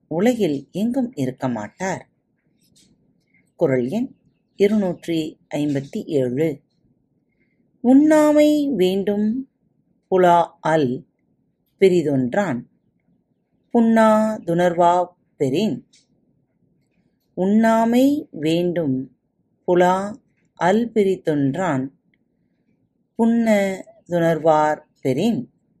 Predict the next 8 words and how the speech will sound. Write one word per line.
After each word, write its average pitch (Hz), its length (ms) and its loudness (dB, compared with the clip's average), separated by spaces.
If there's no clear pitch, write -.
புலால் 311 560 0
உண்ணாமல் 175 400 0
இருக்க 135 300 -2
வேண்டும். 113 420 -6
ஆராய்ந்து 135 800 -2
அறிவாரை 190 580 0
பெற்றால், 143 540 -8
அப்புலால் 247 1000 -2